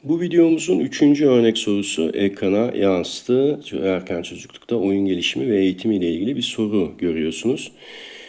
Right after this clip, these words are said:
Üç çocuk blok merkezinde görev dağılımı yaptıktan sonra çeşitli ebatlarda ve renklerde blokları kullanarak bir kale yapar.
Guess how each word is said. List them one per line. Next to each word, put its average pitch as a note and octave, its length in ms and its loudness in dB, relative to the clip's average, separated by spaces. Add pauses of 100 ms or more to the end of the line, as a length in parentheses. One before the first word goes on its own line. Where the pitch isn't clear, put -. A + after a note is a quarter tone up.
(160)
Üç C3+ 220 -4
çocuk C#3 400 -2
blok A2+ 280 4
merkezinde F#2+ 640 -2
görev F#2+ 500 -2
dağılımı B1+ 360 -6
yaptıktan - 640 -8
sonra G#2 440 -4 (340)
çeşitli - 640 -2
ebatlarda E2 840 -4 (200)
ve G2 500 -2
renklerde E2 760 -6
blokları D2+ 580 -8
kullanarak F#2 720 -6 (340)
bir G2 240 -2
kale D#2 240 -6
yapar. - 280 -14